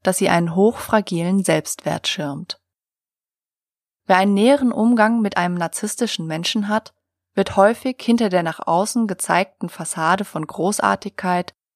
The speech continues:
Überlegenheit und Verachtung nach innen geradewegs das Gegenteil entdecken.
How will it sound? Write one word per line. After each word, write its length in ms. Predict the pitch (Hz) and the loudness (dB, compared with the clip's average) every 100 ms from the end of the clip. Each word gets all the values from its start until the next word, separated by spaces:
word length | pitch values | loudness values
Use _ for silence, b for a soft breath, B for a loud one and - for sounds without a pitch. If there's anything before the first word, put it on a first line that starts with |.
| _ | _
Überlegenheit 800 | - 180 185 226 233 202 190 196 | 0 2 6 6 4 4 2 2
und 140 | 185 170 | -2 -4
Verachtung 720 | 156 - 170 - 196 190 202 _ _ _ _ - | -4 -2 -2 -4 -4 -4 -6 _ _ _ _ -2
nach 180 | 208 - | -2 2
innen 340 | 247 254 262 | 4 6 4
geradewegs 760 | 233 175 175 185 202 196 214 - | 2 2 4 2 2 -2 -2 -4
das 220 | 208 - | -4 -2
Gegenteil 560 | 190 165 151 - 147 147 | -4 -4 -6 -10 -10 -10
entdecken. 540 | 156 170 - 156 151 | -10 -10 -12 -12 -14